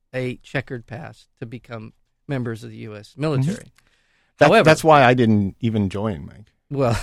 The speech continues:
Speaker 1: <laughs> see?
Speaker 2: 'Cause
Speaker 1: Uh,
Speaker 2: I have a clean record.
Speaker 1: it says here that the Pentagon has increased waivers to military recruits with criminal backgrounds by sixty-five percent in the last three years.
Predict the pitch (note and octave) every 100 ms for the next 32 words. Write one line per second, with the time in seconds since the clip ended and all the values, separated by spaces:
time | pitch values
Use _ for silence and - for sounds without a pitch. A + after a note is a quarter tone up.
0 | - _ _ - A2 C#3 - _ _ _
1 | _ _ B2+ C#3 C#3 B2+ B2 A2+ - C3+
2 | C3+ A2+ F#2+ - F2+ C3 B2+ - C3+ B2
3 | D3 D3 D3+ B2 C#3+ C3+ C3+ C#3 C3 A#2+
4 | C#3 D3+ D#3 D#3 C3 D3 B2 B2 B2 B2+
5 | B2+ B2+ - C#3 C#3 - B2+ B2 - B2
6 | A#2+ _ D#3 E3 F3 D3 A#2 - A#2+ A#2
7 | - _ B2+ - D3 - A#2+ A#2+ A2+ A2+
8 | B2 - F3 B2+ A#2 A2+ A2+ A2+ D3+ F3+
9 | C4+ -